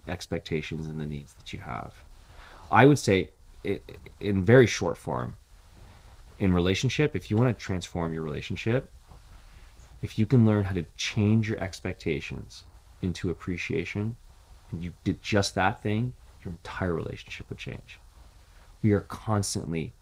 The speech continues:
expecting more and more and more from this other person. And we're, we don't pay them enough praise.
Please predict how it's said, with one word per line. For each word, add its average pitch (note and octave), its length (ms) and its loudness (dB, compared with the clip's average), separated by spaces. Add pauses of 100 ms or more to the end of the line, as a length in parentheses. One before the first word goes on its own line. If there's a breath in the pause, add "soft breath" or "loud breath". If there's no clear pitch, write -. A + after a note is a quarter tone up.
expecting E2+ 800 -4 (640)
more F2 480 0 (340)
and F2+ 140 -4
more E2+ 440 -2 (120)
and F2 180 -6
more D#2+ 400 -4 (320)
from E2 420 -4
this - 160 -4
other E2 140 0
person. - 440 -6 (1000 soft breath)
And F2 520 2 (1500)
we're, F#2+ 240 2
we G2+ 140 4
don't G2 280 4
pay - 140 -2
them F2+ 180 0
enough E2+ 200 -4
praise. - 500 -8